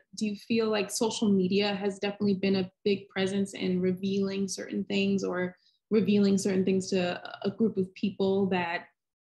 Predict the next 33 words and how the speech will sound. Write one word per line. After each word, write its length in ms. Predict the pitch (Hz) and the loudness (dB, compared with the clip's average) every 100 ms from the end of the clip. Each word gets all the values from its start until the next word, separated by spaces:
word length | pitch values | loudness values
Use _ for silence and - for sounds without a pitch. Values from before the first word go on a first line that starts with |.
| - | 0
may 200 | 196 196 | 4 4
have 180 | 208 190 | 4 2
not 220 | 208 - | 2 4
realized 420 | 196 190 196 190 | 4 4 4 2
that 80 | 180 | -2
that's, 300 | 175 185 - | -4 -6 -10
this 240 | 202 196 185 | -2 0 2
is 100 | 190 | 2
what 120 | 190 | 2
has 160 | 190 | 2
been 160 | 185 185 | 2 2
going 280 | 185 185 180 | 2 2 2
on 240 | 180 190 | 0 0
when 120 | 185 | 0
it 120 | - - | -4 -6
comes 300 | 185 185 - | -2 -2 -2
to 140 | 190 | -4
race 480 | 180 180 185 - - | -2 -2 -4 -8 -4
in 160 | 190 185 | 0 0
this 140 | 185 | 0
country? 580 | - 190 196 220 240 233 - _ - | -2 -2 0 -2 -2 -4 -6 _ -4
'Cause 80 | 190 | -2
I 80 | |
feel 240 | 190 285 285 | 0 0 2
like 180 | 269 233 | 2 2
there 160 | 226 | 0
was 400 | 220 214 196 - _ _ _ | 0 -2 -4 -10 _ _ _
a 60 | 208 | -2
lot 180 | 208 220 | 0 2
of 220 | 208 196 | 0 0
realizations 840 | 220 233 226 208 196 196 196 208 185 | 2 2 2 -2 -2 -4 -2 -4 -2
that 160 | 180 | -4
happened 540 | - 170 170 180 165 | -6 -12 -8 -8 -6